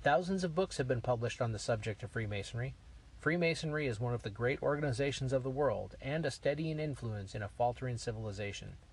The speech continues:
One only needs to turn on the T V or read the latest news to know that there is much discontent around the world. We cannot repair the world with one attempt, but by improving ourselves first, we can set the example that's needed to help others.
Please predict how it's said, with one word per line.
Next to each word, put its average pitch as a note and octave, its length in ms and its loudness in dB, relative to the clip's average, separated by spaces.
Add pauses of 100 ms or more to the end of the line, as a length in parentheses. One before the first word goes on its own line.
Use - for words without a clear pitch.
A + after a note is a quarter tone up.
(580)
One D3+ 180 4
only F3+ 220 2
needs E3 260 0
to C3 80 -2
turn C#3+ 240 0
on D3 140 2
the D3 80 -2
T E3 200 -4
V A#2 360 0
or G#2+ 140 2
read B2 200 0
the B2+ 80 2
latest B2+ 380 0
news B2+ 340 2
to B2 140 -2
know C3+ 300 4
that A2 180 -8
there A2 160 2
is G#2+ 160 -4
much B2+ 320 0
discontent A#2+ 580 -4
around A2 220 0
the G#2 80 -4
world. G2 320 -2 (760)
We E3 140 2
cannot F3+ 240 4
repair C3 320 2
the C3+ 80 2
world A2 320 2
with A2 160 -4
one A#2 160 -2
attempt, G2+ 420 -4 (160)
but B2+ 160 2
by B2 140 4
improving E3 480 0
ourselves B2 540 2
first, A#2+ 400 0 (160)
we A#2 100 -4
can A2+ 160 -6
set D#3+ 300 0
the C#3 80 0
example A2+ 440 -2
that's G#2 240 -2
needed A#2+ 300 0
to A2 80 -2
help G#2+ 220 -2
others. F#2+ 380 -2